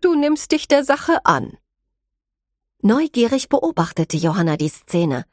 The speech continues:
aber sie kamen nicht dazu, Fragen zu stellen, denn ihre Großmutter scheuchte sie hinaus, und auf dem Korridor stand bereits Nanette,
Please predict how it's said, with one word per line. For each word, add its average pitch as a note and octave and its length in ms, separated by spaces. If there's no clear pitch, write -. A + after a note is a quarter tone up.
aber B3+ 220
sie C#4+ 140
kamen D4 340
nicht A#3 240
dazu, A#3 260
Fragen D3+ 400
zu - 160
stellen, C3+ 400
denn C#3 200
ihre C#3+ 240
Großmutter E3+ 560
scheuchte C#3+ 460
sie E3 140
hinaus, F3 520
und G#3+ 240
auf A#3 140
dem A#3 160
Korridor A3 520
stand C4+ 300
bereits F3+ 460
Nanette, A3+ 400